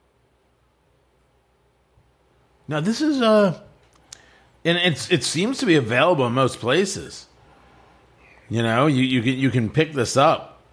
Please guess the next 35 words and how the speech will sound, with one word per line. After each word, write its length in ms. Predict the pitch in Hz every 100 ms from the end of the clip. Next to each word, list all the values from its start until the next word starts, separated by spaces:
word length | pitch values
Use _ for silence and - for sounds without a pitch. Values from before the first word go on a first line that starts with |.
| _ _ - -
uh, 100 | 117
for 160 | 92 113
sure. 380 | - 170 151 135
Ah, 1000 | 143 196 202 208 208 208 202 196 170 135 - _ _ _ _ _ - -
it's 200 | 254 -
fun. 540 | - 349 370 131 80 - _ _ -
As 200 | 240 240
an 60 | 262
idea, 600 | 262 240 170 247 240 220
it's 240 | 175 170 -
totally, 600 | - - 220 214 208 208
totally 420 | - 190 175 160
fun. 300 | 165 151 110 - - -
And 80 |
you're 60 | 190
gonna 100 | 185
find, 260 | - 208 214 - - -
oddly 260 | 190 247 220
enough, 320 | 180 185 -
uh, 240 | 151 143
the, 120 | 135 147
dri-, 280 | 139 107 151
the 100 | 147
Drizzly 480 | 117 165 190 175 143
people 360 | 131 107 101
have 220 | 98 101 98
it. 140 | -
That's 220 | 127 -
your, 160 | 131 120
you 160 | 120
know, 60 | 117
you 80 | 107
can 80 | 113
get 100 | 110
your 220 | 110